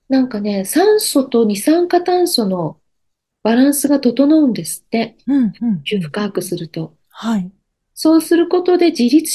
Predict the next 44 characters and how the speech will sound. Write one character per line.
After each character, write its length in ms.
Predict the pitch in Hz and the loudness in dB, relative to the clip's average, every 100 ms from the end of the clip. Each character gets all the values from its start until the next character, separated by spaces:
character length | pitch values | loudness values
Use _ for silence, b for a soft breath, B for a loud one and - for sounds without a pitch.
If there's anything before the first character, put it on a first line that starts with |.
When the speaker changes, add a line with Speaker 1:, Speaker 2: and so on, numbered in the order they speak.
| - | -2
Speaker 1:
神 200 | 415 392 | 0 0
経 200 | 339 330 | 2 2
が 140 | 359 | 2
整 440 | 370 269 277 269 269 | 2 2 4 2 0
っ 120 | 269 | -4
て 160 | - 202 | -6 -6
い 100 | 160 | -6
っ 280 | - _ | -14 _
て、 280 | - 202 160 240 | -6 -4 -4 -4
Speaker 2:
う 60 | |
ん。 120 | 240 | -6
Speaker 1:
で、 60 | 175 _ _ _ _ _ _ _ 302 | -8 _ _ _ _ _ _ _ -2
自 160 | 285 | 2
律 280 | 294 359 - | 4 2 2
神 140 | 427 | 2
経 100 | 415 | 2
が 100 | 381 | 0
整 460 | 302 320 359 359 359 | 0 0 2 2 2
う 140 | 302 | 2
と、 340 | - 370 - b b _ _ - | 2 2 0 b b _ _ -6
例 160 | 254 | -2
え 40 | 254 | 0
ば 80 | 285 | 2
セ 160 | 254 | 0
ロ 140 | 220 214 | 0 0
ト 140 | 196 | 0
ニ 180 | 196 196 | 2 0
ン 40 | |
と 180 | 190 175 | -2 -8
か、 300 | - 196 165 - | -4 -6 -6 -10
Speaker 2:
は 340 | - 226 214 | -10 -2 -2
い。 0 | |
Speaker 1:
オ 100 | 170 | -2
キ 200 | 208 196 | -6 -10
シ 100 | _ | _
ト 80 | 196 | -4
シ 200 | - 208 | -2 -2
ン 80 | 196 | -2
と 120 | 196 | -2
か、 140 | 240 - | -4 0
い 80 | |
ろ 160 | 220 339 | 2 2
ん 160 | 370 381 | 2 2
な 340 | 381 370 | 2 0